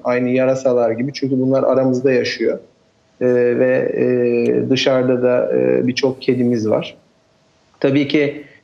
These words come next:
e, şu anda bunlar tamamen tartışma. Yani böyle bir şey gösterilmiş, e, yani bu kesinleşmiş bir durum ortada yok.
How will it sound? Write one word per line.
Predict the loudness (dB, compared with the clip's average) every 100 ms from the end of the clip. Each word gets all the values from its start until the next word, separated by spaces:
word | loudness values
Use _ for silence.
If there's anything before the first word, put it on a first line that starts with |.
| -2
e, | 0 2 2 2 2 2 2 0 0 0 0 0
şu | 0 0
anda | 2 2 2
bunlar | 2 0 0
tamamen | -2 0 0 0 -2 -4
tartışma. | -2 -2 0 -2 -2 -6 -6 _ -6
Yani | -2 0 0
böyle | 2 0
bir | -2
şey | -2 0
gösterilmiş, | 0 -2 -2 -2 0 -2 -4 -6 -6
e, | -2
yani | 0 0 0 0 0 0
bu | 0
kesinleşmiş | 0 -2 0 0 0 0 -2 -2
bir | 0
durum | 0 0 0
ortada | 0 0 -2 0
yok. | 2 0 -2